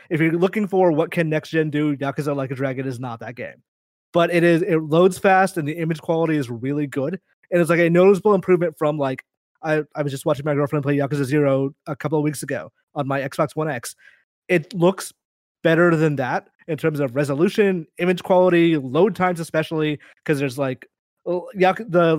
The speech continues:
Dragon Engine already doesn't do a whole lot of load times, but there's, like, nothing in this one. They're just going straight to, from thing to thing to thing. I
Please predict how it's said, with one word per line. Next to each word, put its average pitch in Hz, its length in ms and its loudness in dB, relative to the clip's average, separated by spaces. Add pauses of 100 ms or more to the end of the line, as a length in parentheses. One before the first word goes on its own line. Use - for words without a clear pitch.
(100)
Dragon 180 320 2
Engine 160 200 0
already 151 280 0
doesn't 143 240 -4
do 147 220 -2
a 143 40 0
whole 160 120 0
lot 156 100 0
of 156 60 -2
load 160 160 -2
times, 170 200 0
but 143 80 -4
there's, 139 140 -4
like, 131 180 -4
nothing 135 560 -8
in 147 100 -12
this 131 160 -12
one. 92 220 -14 (300)
They're 147 100 2
just 135 220 -4
going 147 180 0
straight 151 320 -4
to, 147 180 -4 (100)
from 139 180 -4
thing 151 180 -2
to 147 60 -2
thing 143 160 -4
to 127 80 -10
thing. 107 200 -12 (920)
I 156 580 2